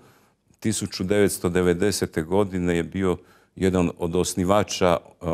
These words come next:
onog S D S-a od Jovana Raškovića, e, u, dole u Orebiću, od, ne u Orebiću, nego u, u, u, u, u, u, u Gradacu, Gracu, ne? E,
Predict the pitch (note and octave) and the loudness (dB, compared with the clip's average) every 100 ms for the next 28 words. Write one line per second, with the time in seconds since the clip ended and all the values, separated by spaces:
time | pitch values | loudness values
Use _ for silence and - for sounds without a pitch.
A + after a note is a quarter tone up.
0 | D#2+ - F#2 E2+ D#2+ - - F2+ E2+ - | -2 -2 0 0 -2 -8 -4 -2 -2 0
1 | F2 D#2 F#2 F#2 - D#2+ - D#2 D2+ F#2 | 0 4 2 2 0 0 2 -2 -2 2
2 | F2 E2 D#2+ F#2 - - D#2 D#2 - D#2+ | 2 4 2 2 0 -2 -4 -4 0 0
3 | D2 - _ _ _ - D#2 D#2+ D#2 - | 0 -6 _ _ _ -8 -2 0 0 -2
4 | D#2+ D2+ - D2+ E2 D#2+ D#2 D#2 D#2 - | -4 -4 -6 -2 2 2 0 -2 -6 0
5 | F2 D2+ C2+ C#2 - - - F2 F2+ F#2+ | 2 2 -2 -10 -10 -8 -2 0 2 2
6 | F2+ F2 F#2 F2+ E2 E2 - E2 E2+ E2+ | 2 2 2 2 0 -2 0 2 4 2
7 | F#2 E2 - F#2 E2+ E2+ F2 E2+ E2 - | 0 -2 -4 -2 2 4 2 2 -2 -6
8 | E2+ E2+ - - E2+ F2+ D#2+ - F2 F2 | -8 -6 -8 -6 -6 -4 -6 -8 -6 -6
9 | - _ _ - F2 F2 F#2+ G2 F2+ - | -8 _ _ -6 -2 2 4 4 2 -4
10 | - D#2+ F2 - C2 D#2+ D#2 _ - - | -6 -2 -2 -4 -10 -10 -12 _ -20 -20
11 | - - - - E2+ F2+ F2+ F2+ F2 | -20 -20 -20 -2 4 6 8 8 6